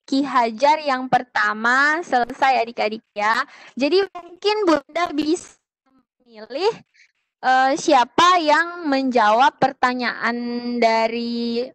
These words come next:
Bunda untuk soal Ki Hajar pertama ini. Yang pertanyaannya adalah apa yang dimaksud dengan bernyanyi unisono? Mungkin Bunda bisa memilih siapa satu orang yang paling benar menjawab,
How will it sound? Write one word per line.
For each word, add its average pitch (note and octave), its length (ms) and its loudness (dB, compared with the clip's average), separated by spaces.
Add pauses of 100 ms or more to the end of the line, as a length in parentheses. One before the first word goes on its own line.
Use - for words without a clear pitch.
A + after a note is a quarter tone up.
(140)
Bunda B3 560 2
untuk A#3+ 320 -4
soal A3+ 240 2
Ki B3+ 160 -4
Hajar A3 400 -2
pertama G#3+ 400 -2
ini. C4+ 400 -4 (400)
Yang A3+ 240 -2 (560)
pertanyaannya A#3+ 640 -2
adalah G#3 400 4
apa C4+ 320 2
yang C4+ 240 -2
dimaksud A#3+ 320 -2
dengan B3 320 -4
bernyanyi A3+ 400 -2
unisono? G#3 640 -4
Mungkin D4 320 -4
Bunda C#4+ 240 2
bisa D#4+ 240 0
memilih C4 640 -4
siapa D4+ 480 2
satu D4 400 -2
orang D4 320 2
yang D#4 400 -2
paling C#4 560 2
benar C#4 400 0
menjawab, B3 640 2